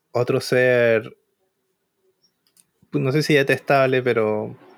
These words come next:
a mí me causa un conflicto. <laughs> Em, eh, ya, ¿qué más?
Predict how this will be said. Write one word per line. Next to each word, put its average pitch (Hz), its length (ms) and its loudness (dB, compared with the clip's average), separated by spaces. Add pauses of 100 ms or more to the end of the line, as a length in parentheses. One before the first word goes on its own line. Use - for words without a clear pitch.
(280)
a 120 160 -6
mí 113 80 -4
me 110 160 -4
causa 107 340 -4
un 104 60 -6
conflicto. - 480 -10 (380)
<laughs> 160 180 -2 (1700)
Em, 101 960 -4 (1600)
eh, 107 320 -2
ya, 95 280 -8
¿qué 190 160 2
más? - 480 -4